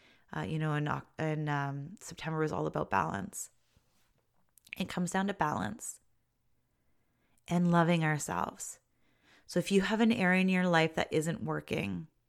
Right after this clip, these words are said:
that you feel like you're forcing, pushing, shoving, take a step back.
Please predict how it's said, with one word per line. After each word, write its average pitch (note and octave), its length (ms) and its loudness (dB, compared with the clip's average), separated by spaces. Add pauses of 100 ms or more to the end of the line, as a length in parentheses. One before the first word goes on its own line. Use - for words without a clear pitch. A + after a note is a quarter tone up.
(240)
that - 100 -4
you F3+ 100 0
feel F3+ 220 4
like F3 140 2
you're E3+ 80 -2
forcing, D#3+ 800 2 (480)
pushing, E3 640 4
shoving, D#3 720 4 (1160)
take G3 260 -2
a A3+ 80 4
step F3 380 2
back. - 580 -4